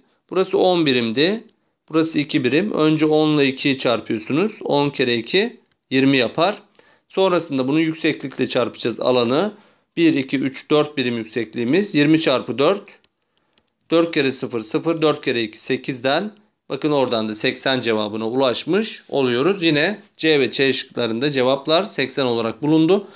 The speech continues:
Hem sayarak hem de taban alanı çarpı yükseklikten tamamlamış olduk arkadaşlar. Bu şekilde iki yüz on üçüncü sayfadaki çalışmayı da tamamlamış oluyoruz.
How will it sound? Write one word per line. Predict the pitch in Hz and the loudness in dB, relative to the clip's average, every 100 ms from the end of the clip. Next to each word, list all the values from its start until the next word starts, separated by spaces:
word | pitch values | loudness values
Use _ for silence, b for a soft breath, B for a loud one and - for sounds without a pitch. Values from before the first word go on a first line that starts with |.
| B | B
Hem | - 202 196 | -2 0 0
sayarak | 160 127 131 202 - b b | 0 0 2 -2 -4 b b
hem | - 156 | -4 -4
de | 120 | -4
taban | 139 160 151 | -4 -2 0
alanı | 127 113 107 | 0 -2 -2
çarpı | 123 113 117 | -2 -2 -2
yükseklikten | 131 131 117 113 104 160 202 208 B B | -6 -2 -4 -4 -4 -2 -2 -4 B B
tamamlamış | - 139 110 107 113 175 226 - - _ - | -4 -2 -4 -6 -2 0 0 -4 -8 _ -2
olduk | 151 139 - | 0 0 -2
arkadaşlar. | 120 - 113 - 202 208 B B - | -4 -2 -4 -2 -2 -4 B B -6
Bu | |
şekilde | 190 131 113 127 | -2 -2 -2 -4
iki | 131 | 0
yüz | 165 135 | 0 2
on | 135 | 0
üçüncü | 131 131 117 101 | 0 -2 -4 -2
sayfadaki | 123 113 113 110 107 185 208 B B | -4 -2 -2 -4 -2 -2 -2 B B
çalışmayı | - 180 127 - 117 113 | -4 -2 0 -2 -4 -4
da | |
tamamlamış | 110 143 127 113 117 170 220 - - _ | -4 0 0 0 0 2 2 -2 -6 _
oluyoruz. | 160 131 110 - - | 0 0 0 -6 -20